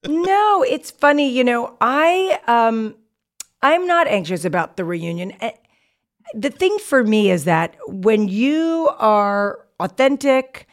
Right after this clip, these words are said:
when you have truth on your side, when you're willing to, um, make amends for things you've done wrong or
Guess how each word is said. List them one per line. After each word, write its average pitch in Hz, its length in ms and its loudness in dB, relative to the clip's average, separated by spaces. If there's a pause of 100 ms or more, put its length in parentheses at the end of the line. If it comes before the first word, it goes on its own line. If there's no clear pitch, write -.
(220)
when 208 360 2
you 208 220 0
have 180 460 -2
truth 320 320 -2
on 254 180 2
your 240 100 2
side, 220 500 0
when 185 160 -2
you're 180 160 -4
willing 208 540 0
to, 180 640 -2 (340)
um, 175 520 2
make 208 260 2
amends 208 540 2
for 220 120 -6
things 214 320 0
you've 180 140 -4
done 165 320 0
wrong 233 540 0
or 170 260 -6